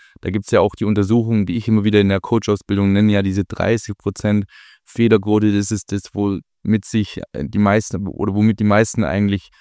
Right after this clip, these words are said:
noch mal sich, sich weiter verbessern können. Also dass man sich auch, also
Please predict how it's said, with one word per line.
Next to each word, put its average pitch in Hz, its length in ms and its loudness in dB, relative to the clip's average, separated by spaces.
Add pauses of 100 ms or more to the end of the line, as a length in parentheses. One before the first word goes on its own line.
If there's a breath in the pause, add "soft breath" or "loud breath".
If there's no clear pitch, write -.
(260 soft breath)
noch 101 320 0
mal 98 440 2 (400 soft breath)
sich, 104 500 -4
sich - 180 -6
weiter 110 280 4
verbessern 92 480 -2
können. 90 320 -4 (260 loud breath)
Also 95 160 -8
dass 113 160 -2
man 113 140 2
sich 117 160 -4 (280)
auch, 98 240 -2 (160)
also 113 200 0